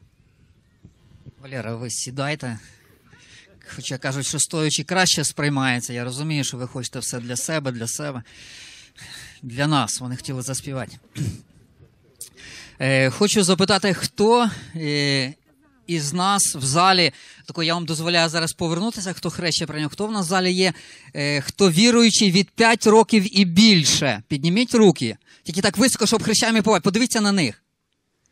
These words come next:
Е, є, да? Е, тепер, е, ну, хорошо, опускайте. Е, ви, хто піднімали зараз руки від п'яти років і більше, скажіть, будь ласка,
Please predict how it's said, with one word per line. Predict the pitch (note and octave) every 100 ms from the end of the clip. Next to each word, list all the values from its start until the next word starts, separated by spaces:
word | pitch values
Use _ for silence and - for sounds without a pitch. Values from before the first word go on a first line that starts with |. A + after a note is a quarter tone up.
| _ _ _ -
Е, | C3+ B2+ B2 - _ - - - _ - - - _ _ -
є, | D#3 C#3+ A3+ E3+
да? | B2 E3 G#3+ G#3 - - _ E3+
Е, | D3 C#3+ C#3+
тепер, | C#3 E3 G#3 A3 F#3+ - - -
е, | D#3+ D3+ D3+ D3 C#3+ C#3
ну, | E3+
хорошо, | G#3 F#3 F3
опускайте. | F#3 - F#3 D3 A#2 C3 - _ - - - - _ -
Е, | B2 B2+ - -
ви, | D3+ G#3+ B3+ F3 A2+ -
хто | - - A#3+
піднімали | A3+ F#3 G3 A3 A3+ G#3
зараз | F#3+ G#3 G#3+ -
руки | G#3+ G3+ E3+ C3
від | E3+ -
п'яти | - F3+ A#3+ A3
років | G3+ G3+ G3+ F#3
і | F#3
більше, | E3+ F#3+ E3 E3+
скажіть, | D#3 - D#3+ A3+
будь | G3+ A3+
ласка, | A3 F3 - E3 C#3+